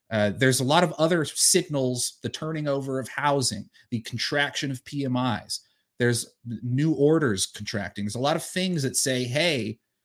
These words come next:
we're in the middle of a long bear market. We're going into a recession." These things happen in a certain order, and the first series of things have started to happen. But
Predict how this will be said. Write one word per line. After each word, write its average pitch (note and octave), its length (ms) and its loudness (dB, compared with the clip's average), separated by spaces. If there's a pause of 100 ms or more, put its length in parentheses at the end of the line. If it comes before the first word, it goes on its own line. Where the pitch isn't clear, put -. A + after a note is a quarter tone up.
(220)
we're F3 240 6
in F#3+ 80 4
the B2+ 80 2
middle D3 340 2
of B2 120 2
a G#2 80 2
long A#2 440 2
bear F#3 200 2
market. C3 500 -2
We're A2+ 140 -4
going D3+ 320 2
into E3 260 0
a B2+ 60 2
recession." G#2+ 640 -4 (300)
These D#3 300 2
things D#3 360 -2
happen B2 360 2
in B2 80 2
a G#2+ 60 0
certain B2+ 380 -2
order, A2 340 0
and C3 100 -4
the G2+ 60 -2
first - 420 0
series B2+ 380 0
of C3 80 -6
things G#2 300 -2
have - 60 -6
started G#2 240 -2
to B2+ 60 -4
happen. F#3 300 -6 (720)
But D3+ 300 8